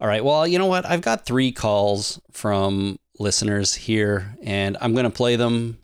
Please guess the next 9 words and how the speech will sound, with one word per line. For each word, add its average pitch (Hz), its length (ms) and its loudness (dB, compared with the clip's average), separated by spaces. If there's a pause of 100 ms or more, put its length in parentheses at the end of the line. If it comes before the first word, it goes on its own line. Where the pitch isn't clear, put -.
(160)
They're 185 140 -2
all 120 640 2 (400)
a - 60 -12
little 110 460 -2
bit 180 200 -2
long, 180 340 0
but 185 120 -4
that's 180 200 -4
okay. 85 480 -2